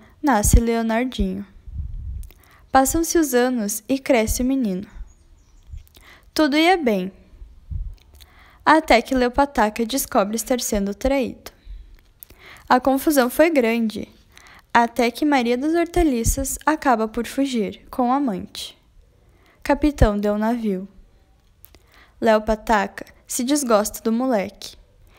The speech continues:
e manda para viver com seus padrinhos, Maria Parteira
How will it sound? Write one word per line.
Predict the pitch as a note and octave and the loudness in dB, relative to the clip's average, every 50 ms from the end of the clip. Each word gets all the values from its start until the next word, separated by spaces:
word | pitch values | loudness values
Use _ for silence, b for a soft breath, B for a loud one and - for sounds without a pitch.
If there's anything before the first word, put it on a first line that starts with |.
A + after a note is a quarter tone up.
| b b b b | b b b b
e | C#4+ D#4+ E4+ | 2 2 2
manda | F4 C#4 A#3+ A3 G#3+ A3+ | 4 2 0 0 -2 -2
para | A3 - A#3+ A3+ A3 | -2 -2 -2 -2 -2
viver | A3+ A#3 B3 A#3+ A#3 G3+ G3+ G#3 | -2 -2 -2 -2 -2 -2 -2 -4
com | - - A3+ A3+ | -6 -6 -6 -4
seus | - - G#3+ G3+ - | -4 -4 -4 -6 -4
padrinhos, | - - B3+ B3 B3+ A3+ G#3 F#3+ - A3 G#3+ - - - - _ _ _ - - - - _ _ _ _ _ _ _ b b b b b b | -4 -4 -2 0 0 -2 -2 -4 -6 -8 -10 -10 -10 -10 -12 _ _ _ -20 -20 -20 -20 _ _ _ _ _ _ _ b b b b b b
Maria | A#3 A3 G#3 G3+ G3+ G3+ A#3 | -2 0 0 0 -2 -4 -4
Parteira | A#3+ - C#4+ C4+ C#4 - A#3 G#3 G3+ G#3 A3 A3+ | -2 -2 -4 -4 -2 -2 -2 -2 -2 -2 -4 -6